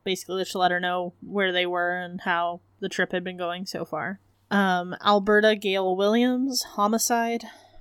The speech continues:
Uh, twenty-four-year-old Alberta went missing in the early morning hours of August twenty-sixth,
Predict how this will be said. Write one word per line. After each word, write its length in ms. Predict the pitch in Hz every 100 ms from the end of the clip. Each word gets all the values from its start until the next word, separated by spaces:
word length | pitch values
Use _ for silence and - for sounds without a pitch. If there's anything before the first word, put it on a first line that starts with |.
| -
Uh, 220 | 208 196 190
twenty-four-year-old 880 | - 214 208 - 202 196 196 190 190
Alberta 560 | - 185 196 220 220 220
went 220 | 190 131
missing 420 | 202 - 202 196
in 80 | 196
the 100 | 180
early 280 | - 190 190
morning 360 | 190 190 190 180
hours 480 | 180 190 196 190 190
of 100 | 185
August 460 | - 180 180 - -
twenty-sixth, 800 | 190 180 - 240 247 - -